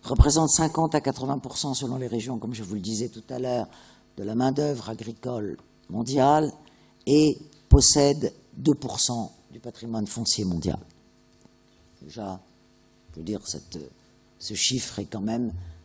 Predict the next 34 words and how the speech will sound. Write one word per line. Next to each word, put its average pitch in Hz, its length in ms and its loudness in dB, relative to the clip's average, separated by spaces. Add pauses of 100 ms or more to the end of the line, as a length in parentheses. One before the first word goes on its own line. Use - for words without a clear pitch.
(100)
révélateur 110 720 -8
en 113 100 -10
soi. 101 260 -10
Moins 202 380 0
de 120 100 -4
deux 95 120 -6
pour - 200 -8
cent - 160 -10
du 78 120 -14
patrimoine 67 420 -12
foncier - 320 -10
mondial. 53 320 -8 (480)
Vous 143 140 2
avez 190 120 8
des 190 140 10
pays, 170 240 6
vous 139 140 -6 (680)
parliez 113 260 -2
du 92 140 -4
Sénégal, 156 640 4 (500)
effectivement, 127 880 4 (380)
mais 139 320 8
des 143 160 8
pays, 143 580 8 (420)
euh, 95 480 2
comme 131 140 4
le 117 80 6
Mali, 147 360 8
par 135 180 10
exemple, 151 440 6
le 139 60 2
code 143 220 0
foncier 147 340 2
malien 135 500 4